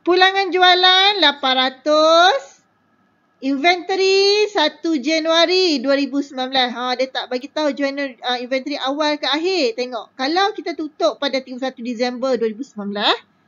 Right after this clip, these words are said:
kalau inventory satu Januari tu,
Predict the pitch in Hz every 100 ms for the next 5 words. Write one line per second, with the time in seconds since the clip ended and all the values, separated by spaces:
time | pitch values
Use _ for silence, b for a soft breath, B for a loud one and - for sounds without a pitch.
0 | _ _ _ _ 285 370 370 349 359 349
1 | 370 370 339 339 330 339 339 349 370 370
2 | 415